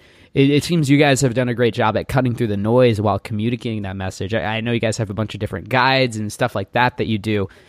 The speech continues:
But, like, what are some ways that you, like, tactically, like,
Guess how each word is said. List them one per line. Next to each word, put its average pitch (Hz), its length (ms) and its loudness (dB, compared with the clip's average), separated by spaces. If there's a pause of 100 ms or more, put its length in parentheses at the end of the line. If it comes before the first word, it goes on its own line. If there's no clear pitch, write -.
(120)
But, 143 80 2
like, 131 160 2
what 135 160 4
are 175 40 6
some 165 240 0
ways 127 360 2
that 113 100 0
you, 110 120 0
like, 104 180 -4
tactically, 104 920 -2 (360)
like, - 200 -4